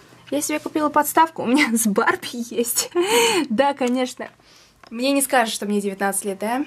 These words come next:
Но я люблю подобную фигню, она делает мою жизнь счастливее, подобные вещи маленькие. А ещё у меня есть Иисус. Вот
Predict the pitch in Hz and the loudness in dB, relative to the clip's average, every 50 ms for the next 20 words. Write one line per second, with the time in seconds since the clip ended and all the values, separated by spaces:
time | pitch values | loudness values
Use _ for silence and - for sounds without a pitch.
0 | - - - 277 277 285 285 311 320 330 330 320 311 302 233 208 208 214 214 208 | -6 -10 -6 -2 2 4 6 6 6 6 4 2 2 2 0 0 0 0 0 -2
1 | 226 226 220 262 262 240 226 226 220 - - - - 214 247 254 254 254 254 254 | -2 -2 0 2 2 4 4 2 2 0 -2 -6 -6 0 2 4 4 4 2 0
2 | 254 247 254 254 - - 254 - - 302 294 254 254 247 247 285 285 285 277 277 | 0 0 2 0 0 0 -2 -4 -4 -4 -4 -4 -4 0 0 0 2 2 0 0
3 | 285 294 294 294 - - 277 269 269 262 254 254 254 262 262 - - - 156 - | 0 0 0 -2 -2 -2 -2 0 2 2 0 0 -2 -4 -8 -10 -10 -12 -10 -10
4 | - - - 269 269 - - 320 311 294 - - - - 269 - - - - - | -6 0 2 2 2 4 4 4 2 2 2 0 -2 -4 -4 -4 -6 -10 -14 -18
5 | - - - - - - - - - - - - - - - - - - - - | -20 -20 -20 -20 -20 -20 -20 -20 -20 -18 -18 -18 -18 -18 -20 -20 -20 -20 -20 -20
6 | - - - - - - - - - - - - - 285 302 | -20 -20 -20 -20 -20 -20 -20 -20 -20 -20 -20 -8 -4 -2 -2